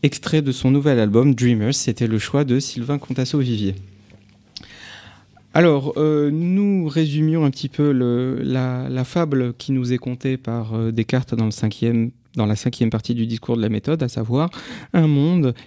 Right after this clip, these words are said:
qui aurait été agité au début et laissé à lui-même grâce aux lois de la nature, créé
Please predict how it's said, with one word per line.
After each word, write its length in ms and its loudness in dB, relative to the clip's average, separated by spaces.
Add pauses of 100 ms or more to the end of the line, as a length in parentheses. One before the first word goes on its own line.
qui 200 2
aurait 260 4
été 360 2 (220)
agité 460 4
au 100 4
début 380 2 (960)
et 260 6
laissé 300 2
à 80 6
lui-même 420 4
grâce 320 0
aux 60 2
lois 160 2
de 80 2
la 80 4
nature, 420 -2
créé 440 -4